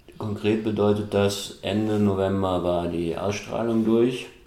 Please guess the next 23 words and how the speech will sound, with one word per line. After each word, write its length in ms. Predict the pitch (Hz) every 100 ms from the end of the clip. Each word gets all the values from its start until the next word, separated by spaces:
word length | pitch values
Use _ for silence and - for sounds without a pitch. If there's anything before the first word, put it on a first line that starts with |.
| _ -
Man 180 | 85
wusste 320 | 85 104 - 95
irgendwie 500 | 76 101 95 95 92
dann 260 | 90 90
doch 280 | 92 92 -
so 200 | 98 92
Ende 300 | - 98 92
November, 640 | 90 92 92 95 95 92 82
Anfang 420 | 95 92 90 90
Dezember, 580 | 87 - 92 92 92 87 - - _ _ -
dass, 420 | 90 - - 92
äh, 220 | 90 87
weitere 380 | 90 90 87 87
zehn 240 | - 87 82
Folgen 560 | 87 82 85 87 82 - - _
es 180 | 101 -
sein 320 | 92 87 92
sollen 400 | 92 95 104 110
und 220 | 110 -
Drehbeginn 680 | 95 95 92 90 92 95 90
muss 280 | 90 90 -
irgendwie 240 | 90 87 82
sein 420 | 82 82 87